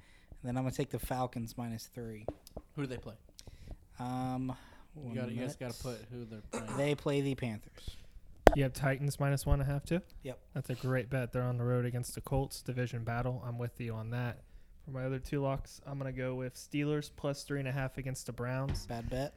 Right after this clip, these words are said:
Speaker 3: I, I just see this game being very close and very low scoring. If you wanna hammer the under two, I would do that as well. And I already said this is my last lock. Chargers minus five and a half against the Patriots. Chargers are gonna come out looking good.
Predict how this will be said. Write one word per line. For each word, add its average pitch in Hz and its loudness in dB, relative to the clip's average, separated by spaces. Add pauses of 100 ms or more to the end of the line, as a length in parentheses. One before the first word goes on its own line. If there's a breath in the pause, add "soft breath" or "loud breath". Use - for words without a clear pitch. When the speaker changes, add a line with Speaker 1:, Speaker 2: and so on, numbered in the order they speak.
(220)
Speaker 3:
I, 147 6 (180)
I 156 0
just 143 0
see 156 6
this 139 2
game 143 6
being 131 4
very 131 4
close 131 0
and 120 -6
very 127 0
low 123 0
scoring. 123 -2
If - -4
you 135 0
wanna 123 0
hammer 127 0
the 123 -2
under 123 0
two, 131 0
I 123 -2
would 123 -4
do 127 -2
that 127 -2
as 123 -6
well. 139 -4 (540 soft breath)
And 147 0
I 135 0
already 139 2
said 139 -4
this 135 -4
is 139 -8
my 127 -4
last 131 -4
lock. 143 0
Chargers 147 0
minus 143 -2
five 143 0
and 139 -2
a 135 0
half 135 0
against 131 -6
the - -12
Patriots. 143 -2 (1300 loud breath)
Chargers 131 4
are 123 4
gonna 117 -2
come 120 -4
out 107 -2
looking 117 -6
good. 120 -2